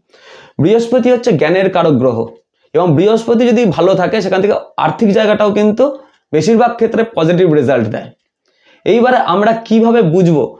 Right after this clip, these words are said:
যে বৃহস্পতির পজিশন আমাদের লাইফে খারাপ রোল প্লে করছে? বৃহস্পতির সঙ্গে রাহু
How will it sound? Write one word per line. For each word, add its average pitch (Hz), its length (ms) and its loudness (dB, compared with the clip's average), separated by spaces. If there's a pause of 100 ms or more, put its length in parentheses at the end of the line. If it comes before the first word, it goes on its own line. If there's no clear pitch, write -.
(120)
যে 143 100 0
বৃহস্পতির 185 560 -2
পজিশন 170 360 0
আমাদের 165 500 -2 (520)
লাইফে 147 260 0
খারাপ 156 360 -4
রোল 143 180 0
প্লে 120 260 -2
করছে? 113 320 -6 (800)
বৃহস্পতির 233 480 0
সঙ্গে 233 360 0
রাহু 170 600 0